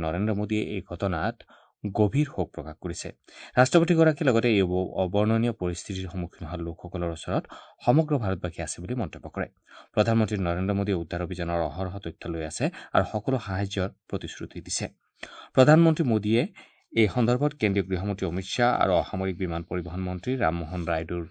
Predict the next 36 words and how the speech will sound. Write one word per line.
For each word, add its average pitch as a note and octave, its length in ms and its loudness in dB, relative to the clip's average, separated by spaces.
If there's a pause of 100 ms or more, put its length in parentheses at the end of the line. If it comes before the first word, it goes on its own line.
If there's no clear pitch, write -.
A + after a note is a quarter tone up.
(240)
সৈতে G#2 220 -2 (120)
কথা B2 240 -4
পাতি G2+ 180 -2 (340)
সকলো B2 320 0
দিশৰ G2 200 -6 (120)
বুজ F#2+ 140 0 (100)
লয়। D#2 140 -4 (180)
শ্ৰী A#2+ 180 0
ৰায়ডুৱে G#2+ 240 2 (120)
কয়, G2 220 4 (360)
সকলো D#3 280 8
ধৰণৰ E3 240 0
তাৎক্ষণিক G#2+ 380 0
পদক্ষেপ F#2+ 440 -8
লোৱা F2+ 160 0
হৈছে F#2 200 -6
আৰু A#2+ 180 2
মন্ত্ৰালয়ে F2 500 -2 (500)
উদ্ধাৰ B2+ 420 4
অভিযানৰ B2+ 380 0
সকলো F#2 300 -10
তথ্য - 160 -10 (120)
লৈ F2+ 160 -2
আছে। - 140 -4 (420)
কেন্দ্ৰীয় A2 300 4
গৃহমন্ত্ৰী C3+ 340 2
অমিত G2 260 0
শ্বাহে G2+ 260 -4
গুজৰাটৰ F2+ 420 -6
মুখ্যমন্ত্ৰী G2 500 -6
ভূপেন্দ্ৰ E2+ 380 -4
পেটেলৰ E2 340 -8
সৈতে E2 240 -8
কথা D#2+ 200 -8
বতৰা E2 280 -8
পাতি G2 200 -4